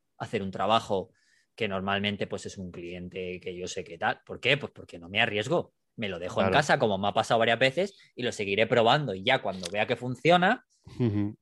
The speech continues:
Speaker 1: pues voy.
Speaker 2: O dependiendo incluso del trabajo, quiero
Speaker 1: Claro,
Speaker 2: decir, pues, hay,
Speaker 1: exacto.
Speaker 2: hay trabajos que son más sencillos que otros, hay trabajos que son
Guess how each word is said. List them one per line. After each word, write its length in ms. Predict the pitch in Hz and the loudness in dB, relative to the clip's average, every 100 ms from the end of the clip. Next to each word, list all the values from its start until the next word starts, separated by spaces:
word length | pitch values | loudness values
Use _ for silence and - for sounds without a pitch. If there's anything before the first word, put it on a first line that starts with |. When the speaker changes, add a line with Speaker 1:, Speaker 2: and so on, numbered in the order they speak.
| - | -16
Speaker 1:
pues 160 | 90 | -8
voy. 220 | 101 123 | 2 6
Speaker 2:
O 40 | 123 | 8
dependiendo 480 | 120 107 110 120 139 | 8 8 6 6 6
incluso 360 | 127 117 143 | 4 4 6
del 160 | 156 147 | 4 4
trabajo, 540 | 95 90 120 131 110 | -2 0 0 0 -2
quiero 160 | 104 104 | 2 2
Speaker 1:
Claro, 280 | 104 143 147 | 6 8 8
Speaker 2:
decir, 60 | |
pues, 140 | 165 139 | 8 6
hay, 120 | 127 | 2
Speaker 1:
exacto. 120 | 98 | 4
Speaker 2:
hay 120 | 127 | 2
trabajos 400 | 104 110 104 113 | 4 4 2 -2
que 100 | - | -2
son 140 | 104 104 | 0 2
más 140 | 98 | 2
sencillos 420 | - 104 107 98 | 2 2 4 2
que 120 | - 127 | 6 6
otros, 300 | 147 135 113 | 6 4 2
hay 60 | |
trabajos 360 | 104 104 104 98 | 2 2 0 -4
que 100 | 101 | -2
son 260 | 107 107 | 0 -2